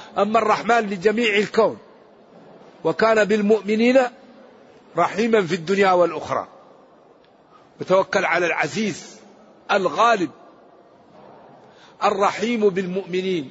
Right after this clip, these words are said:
الرحيم بالتائبين، الرحيم بالداعين، الرحيم بالملتجئين له، الذي يراك حين تقوم للصلاة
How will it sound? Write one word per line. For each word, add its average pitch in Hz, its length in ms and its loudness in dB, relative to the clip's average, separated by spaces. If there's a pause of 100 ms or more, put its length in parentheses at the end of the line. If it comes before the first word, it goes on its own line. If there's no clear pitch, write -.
(120)
الرحيم 208 560 -2
بالتائبين، 190 840 -4 (180)
الرحيم 214 580 -2
بالداعين، 196 720 -2 (300)
الرحيم 220 500 -2
بالملتجئين 220 840 -2
له، 170 340 0 (2000)
الذي 175 500 -2
يراك 160 400 -2
حين 143 380 -8
تقوم 139 420 -12 (1900)
للصلاة 165 680 0